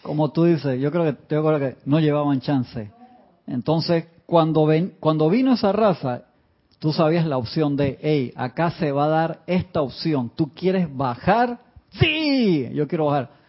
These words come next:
La llama triple nunca, siempre va a estar contigo. Tú siempre vas a tener la opción de regresar. "¿Tú sabes lo que te estoy diciendo?" "Sí." "No, no, no sabía, <laughs> no sabía qué es lo que te," y la única forma de saber era experimentándolo.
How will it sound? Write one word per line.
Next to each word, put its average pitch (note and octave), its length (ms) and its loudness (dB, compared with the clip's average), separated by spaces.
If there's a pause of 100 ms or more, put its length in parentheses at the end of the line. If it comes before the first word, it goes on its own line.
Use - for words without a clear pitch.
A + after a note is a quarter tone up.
(340)
La C3 160 -2
llama D3 240 -2
triple E3 260 -2
nunca, D3 600 -2
siempre E3 280 -2
va C#3+ 80 0
a C3+ 40 -2
estar C#3+ 180 -4
contigo. B2 600 -4
Tú C#3+ 120 -6
siempre F3+ 680 -6
vas C3+ 300 -4
a D#3+ 140 -4
tener C#3 240 -2
la D3 100 -2
opción C#3+ 380 -2
de C#3+ 100 -2
regresar. A#2 640 -6 (540)
"¿Tú D3+ 100 -6
sabes F#3 160 2
lo F3+ 60 0
que D#3 80 -2
te B2+ 100 -10
estoy E3 140 -2
diciendo?" F3+ 340 0
"Sí." C#4 500 4
"No, A2+ 200 -8
no, G#2+ 140 -8 (140)
no C#3+ 160 0
sabía, C#3+ 520 6 (100)
<laughs> - 120 -20
no D#3 120 -2
sabía C#3+ 280 0
qué B2 40 -4
es D3 60 -2
lo D3 80 0
que C#3 80 -2
te," C#3+ 160 -2 (100)
y E3 120 -2
la C#3 100 2
única D3 300 0
forma D3+ 360 -2
de C3+ 140 0
saber C#3 340 0
era C#3+ 280 -2 (680)
experimentándolo. A2+ 920 -4